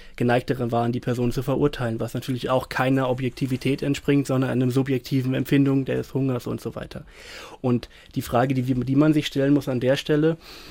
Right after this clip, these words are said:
ist, dass wir nun ein, versuchen, ein System zu generieren, was nicht wie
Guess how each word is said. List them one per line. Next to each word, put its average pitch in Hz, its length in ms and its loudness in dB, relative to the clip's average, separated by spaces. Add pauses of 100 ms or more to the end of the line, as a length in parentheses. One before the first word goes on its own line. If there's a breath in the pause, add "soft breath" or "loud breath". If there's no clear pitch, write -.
(300 loud breath)
ist, - 340 -6
dass 127 200 0
wir 131 140 4
nun 143 220 6
ein, 139 260 2
versuchen, 151 400 0
ein 131 140 0
System 143 400 2
zu 170 140 2
generieren, 160 720 4
was 131 220 0
nicht 160 300 2
wie 131 260 -4